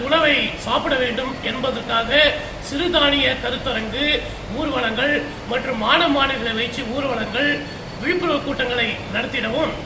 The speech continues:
நான் கேட்டுக்கிட்டேன். அதே போல குறிப்பா கிருஷ்ணகிரி நகரத்துல கிராம பகுதியில அதிக அளவுல மாடுகள் தெருவுல சுற்றி திரிந்து பொதுமக்களை விபத்துக்கு உள்ளாக்குது, அதையும் கட்டுப்படுத்தணும். அதே போல தெரு வெறி நாய்கள்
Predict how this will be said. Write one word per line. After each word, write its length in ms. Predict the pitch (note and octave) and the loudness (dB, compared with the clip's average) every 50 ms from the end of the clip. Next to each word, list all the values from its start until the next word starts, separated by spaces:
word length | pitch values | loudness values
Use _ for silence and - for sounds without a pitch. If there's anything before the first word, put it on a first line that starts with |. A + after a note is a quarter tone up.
| - - - - | -10 -10 -4 -2
நான் 200 | A3+ C4 - C4 | 0 0 2 2
கேட்டுக்கிட்டேன். 540 | C4+ C#4+ - G3 G#3 - A3+ C4 D4+ D#4+ C#4+ - - | 0 0 0 -2 -4 -2 2 4 6 4 4 2 0
அதே 200 | - G3+ G#3+ D#4 E4 | -2 0 2 2 2
போல 180 | D#4+ D4+ D4 - | 2 2 -2 -2
குறிப்பா 400 | - C#4 D4 D4 - D4 D#4 C#4 A3 A#3 C#4 D4 C#4+ - - - - - | -2 -2 -2 -2 2 2 4 4 4 4 4 2 2 0 -6 -8 -10 -10
கிருஷ்ணகிரி 520 | - B3 B3+ - - E4+ E4 D#4+ D#4 D#4+ D#4 D#4 D4+ - - - | -8 -6 -4 -2 0 2 2 4 4 4 4 4 4 4 2 0
நகரத்துல 520 | A3+ A#3+ A3+ C4+ C#4 - B3+ B3+ C4 C#4+ C#4+ C#4+ | 0 0 0 0 -2 4 6 8 8 8 8 6
கிராம 280 | B3 A#3 B3+ C#4+ C#4+ | 2 0 2 2 0
பகுதியில 380 | - - B3 A#3+ A#3+ C4+ C4+ A3+ | 0 0 -2 -2 0 2 2 2
அதிக 240 | G#3+ G3+ D#4 D4 C#4+ | 2 2 2 2 2
அளவுல 280 | C4+ B3+ C4 C#4 C4+ A3+ G#3+ | 2 2 2 2 2 0 0
மாடுகள் 500 | G#3 A3+ C4+ D#4 D4+ C#4+ - A#3 G#3+ - - - - - - - - - - - - - - | 2 4 4 4 4 2 0 -2 -2 -4 -6 -10 -10 -10 -10 -10 -10 -10 -10 -10 -10 -6 0
தெருவுல 320 | C4 C4 E4+ E4+ E4 D4+ C#4 B3+ A3 G3+ F#3+ - | 0 2 2 4 4 4 6 6 6 6 4 0
சுற்றி 280 | - - C#4+ - C#4+ D#4+ | -2 -4 -4 -2 -2 -4
திரிந்து 420 | D#4 C4 B3 A#3 A#3+ - E4+ E4 B3+ E3+ D3 - - - - - | -2 -2 -4 -4 -2 0 2 2 2 2 0 -4 -8 -10 -10 -6
பொதுமக்களை 680 | - C#4 D4+ F4 D#4+ D#4+ D#4 D#4+ D4 C#4+ C4+ B3+ A#3+ A3 F#3+ - - - - - - - - - - - | -4 -2 -2 2 4 4 4 4 4 2 2 2 2 0 0 -4 -4 -6 -10 -10 -10 -10 -10 -10 -10 -6
விபத்துக்கு 640 | - A3 C4+ - F#4+ F#4+ F#4+ F4 - - - D#4 D4 C#4 C4+ | -4 -4 -2 0 0 0 0 -2 -4 -2 -2 0 0 0 -2
உள்ளாக்குது, 580 | - C4 C#4 C4+ B3+ A#3+ F3 A3 F#3 G3+ C4 E4 E4+ - - | -2 -2 0 0 0 0 -2 -4 -2 2 4 4 4 4 2
அதையும் 420 | - G3 A3 G#3 D#4+ E4+ F4 - - | -2 -2 -2 2 2 2 2 2 0
கட்டுப்படுத்தணும். 680 | B3 - - - - A#3 G#3 - G#3 G3+ A#3 D4 D#4 B3+ - - - - - | -2 -2 -2 -4 -4 -4 -4 -4 -4 0 4 4 4 4 4 -2 -6 -6 -2
அதே 220 | E3+ G#3+ C4 F4 F4 | 0 2 2 2 2
போல 180 | F4 D4+ D#4 D4+ C#4+ - | 4 4 4 4 2 0
தெரு 280 | C4+ B3+ D4 D#4+ F4+ F4 E4 C#4+ | 0 2 4 4 4 4 4 2
வெறி 240 | F3+ A#3+ C4+ D#4+ E4 | 2 2 2 2 4
நாய்கள் 380 | D4 C#4+ C4+ C4+ B3+ C4+ A#3 | 4 4 4 4 2 0 -2